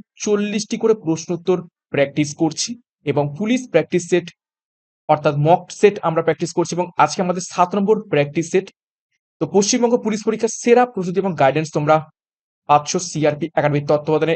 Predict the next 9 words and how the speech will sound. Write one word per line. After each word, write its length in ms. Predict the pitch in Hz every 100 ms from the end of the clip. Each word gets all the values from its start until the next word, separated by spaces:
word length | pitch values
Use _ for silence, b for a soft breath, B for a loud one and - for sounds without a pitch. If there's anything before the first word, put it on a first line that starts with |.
| 165
এবং 120 | 160 160 - -
সামনেই 440 | - 156 170 208 226 165
আসতে 160 | 160 170
চলেছে 260 | 160 160 185 -
কলকাতা 400 | 151 147 165 170 170 B B _ _ -
পুলিশ 240 | 175 175 - - 165
কনস্টেবলের 480 | 165 - 165 170 165 _ _ _ -
প্রিলিমিনারি 420 | 170 180 180 185
পরীক্ষা, 280 | 175 170 190